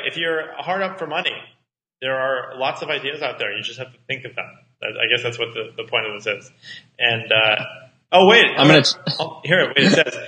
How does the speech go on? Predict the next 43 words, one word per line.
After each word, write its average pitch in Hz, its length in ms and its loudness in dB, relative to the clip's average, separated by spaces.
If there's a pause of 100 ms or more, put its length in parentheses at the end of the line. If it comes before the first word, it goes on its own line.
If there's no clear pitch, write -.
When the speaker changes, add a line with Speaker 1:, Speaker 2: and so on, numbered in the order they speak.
(160)
Speaker 1:
"How 170 160 6
to 208 120 4
convince 175 300 -2
customs 151 460 -4
this 127 140 -12
is 123 120 -12
a 123 80 2 (100)
real 143 300 0
gift 131 380 2
valued 120 360 2
at - 120 -14
three 131 160 0
to 131 80 -2
five 127 340 -2
dollars." 131 720 -4 (880)
That 117 100 -2
was 117 160 -6
one 123 120 -4
of 117 80 -8
the 117 100 4
issues 117 280 0
that 113 120 -6
they 113 100 0
had 117 100 0
to 107 80 -8
deal 110 180 2
with, 107 160 -2
apparently. 104 340 -8 (720)
Speaker 2:
I'm 135 100 8
gonna 147 140 8
try 120 220 6
this. 107 340 0 (1400)
Speaker 1:
Okay. 147 400 2 (800)
Okay. 156 640 4
Well, 127 480 4
you 131 80 -8
let 127 120 2
me 127 100 4
know 123 240 4
how 123 160 4
it 120 80 0
goes. 107 380 4
Um, 110 440 0